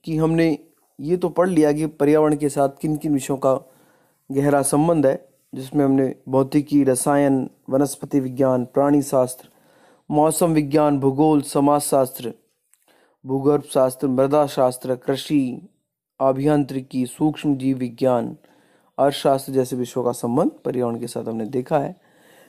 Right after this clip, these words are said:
लेकिन पर्यावरण के क्षेत्र की ही जब हम बात कर रहे हैं तो उस स्थिति में पर्यावरण के घटक को समझना अति आवश्यक है। तो पर्यावरण के कौन कौन से घटक बनते हैं उनकी हम चर्चा यहाँ कर रहे हैं।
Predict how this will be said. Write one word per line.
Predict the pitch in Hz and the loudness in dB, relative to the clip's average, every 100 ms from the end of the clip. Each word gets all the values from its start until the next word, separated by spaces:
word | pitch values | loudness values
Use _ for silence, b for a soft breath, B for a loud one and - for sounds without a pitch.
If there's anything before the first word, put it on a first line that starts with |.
| b | b
लेकिन | 226 233 | -2 0
पर्यावरण | 240 175 156 180 220 226 | 0 2 4 4 2 0
के | |
क्षेत्र | 233 214 196 185 | 0 0 0 -4
की | 196 | -2
ही | 202 | 0
जब | 185 196 180 | 2 0 0
हम | 185 175 | 0 2
बात | 151 156 | 0 -2
कर | - 170 | -2 0
रहे | 190 143 | 2 2
हैं | 117 143 294 b b b b b - | 0 -4 -6 b b b b b -10
तो | |
उस | - 262 269 | -4 -4 -2
स्थिति | 240 196 175 175 | -4 -6 -2 0
में | 208 220 | 0 2
पर्यावरण | 180 160 151 147 | 2 4 4 2
के | 143 202 | 0 -4
घटक | 160 175 151 - | -4 -2 -2 -2
को | 175 | -6
समझना | - 143 120 135 | -2 -2 -2 -2
अति | 180 - - 247 | -2 -4 -4 -2
आवश्यक | 277 190 180 139 | -2 -2 -6 -6
है। | 98 - _ _ b b b b | -6 -8 _ _ b b b b
तो | 143 | -4
पर्यावरण | 165 170 208 220 | 0 2 4 2
के | 220 | -2
कौन | 226 165 160 | -2 0 0
कौन | 170 208 | 2 0
से | 208 | 0
घटक | 185 170 190 185 _ _ _ _ _ _ _ _ _ _ _ _ _ _ _ - | 0 0 -2 -4 _ _ _ _ _ _ _ _ _ _ _ _ _ _ _ -4
बनते | 143 156 208 | -2 0 2
हैं | 175 190 - | 2 0 -4
उनकी | - 160 156 165 | -4 -4 -2 -2
हम | 147 | 0
चर्चा | 131 123 131 | 0 -2 0
यहाँ | 117 117 | -2 -2
कर | 135 | 0
रहे | 156 131 | 2 0
हैं। | 196 | -2